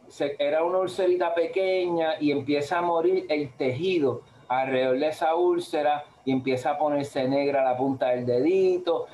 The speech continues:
y luego se pone negro el dedito completo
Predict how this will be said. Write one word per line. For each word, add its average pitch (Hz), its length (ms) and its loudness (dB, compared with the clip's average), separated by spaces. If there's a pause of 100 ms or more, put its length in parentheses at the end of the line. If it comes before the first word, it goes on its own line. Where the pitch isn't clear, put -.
(120)
y 135 100 2
luego 139 240 2
se 147 160 -2
pone 139 280 0
negro 139 280 2
el 127 100 0
dedito 127 360 0
completo 151 920 0